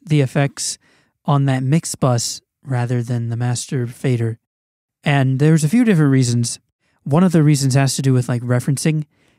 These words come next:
It's much easier to, like, solo, uh, unsolo,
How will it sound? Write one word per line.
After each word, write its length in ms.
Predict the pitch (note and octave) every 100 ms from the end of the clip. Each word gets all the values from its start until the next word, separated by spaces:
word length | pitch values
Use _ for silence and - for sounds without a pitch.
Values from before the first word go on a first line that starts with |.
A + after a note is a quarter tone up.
| -
It's 160 | C#3+
much 200 | D#3+ D#3+
easier 380 | E3 D3 D#3 C#3+
to, 240 | B2+ D3+ B2+
like, 220 | B2+ A#2+ _ _ -
solo, 540 | - D3+ C#3 C#3 C3
uh, 140 | B2+ -
unsolo, 720 | C3+ B2+ - C3 C3 C3 B2+